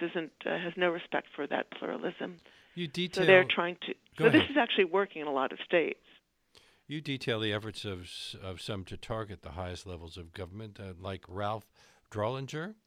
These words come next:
Speaker 2: Uh,
Speaker 1: Mm-hmm.
Speaker 2: he's one of a line of Christian nationalists in the U S, including James Dobson and,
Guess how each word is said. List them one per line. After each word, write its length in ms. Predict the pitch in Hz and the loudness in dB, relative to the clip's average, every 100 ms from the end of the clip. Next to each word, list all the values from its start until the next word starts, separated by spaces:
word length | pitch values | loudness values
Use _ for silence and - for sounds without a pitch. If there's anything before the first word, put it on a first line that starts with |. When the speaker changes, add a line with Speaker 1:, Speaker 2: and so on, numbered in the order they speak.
| _ _ _ _ _ | _ _ _ _ _
Speaker 2:
Uh, 220 | 107 107 254 | -4 -2 0
Speaker 1:
Mm-hmm. 360 | 277 370 403 | 0 0 -4
Speaker 2:
he's 320 | - 139 147 | -8 -6 -6
one 240 | 131 131 127 | -6 -4 -4
of 140 | 110 | -4
a 100 | 95 | -6
line 380 | 87 98 113 110 | -2 -2 -2 -2
of 200 | 85 85 | -6 -10
Christian 320 | - 95 104 | -12 -10 -8
nationalists 440 | 90 87 - 95 - | -8 -8 -10 -12 -12
in 80 | 90 | -10
the 80 | |
U 160 | 90 90 | -8 -8
S, 160 | 90 - | -8 -10
including 540 | 87 123 107 98 90 - - - | -12 -10 -8 -8 -10 -14 -20 -8
James 340 | 104 98 85 | -4 -4 -4
Dobson 480 | 95 90 - 92 | -4 -4 -4 -10
and, 120 | 82 | -10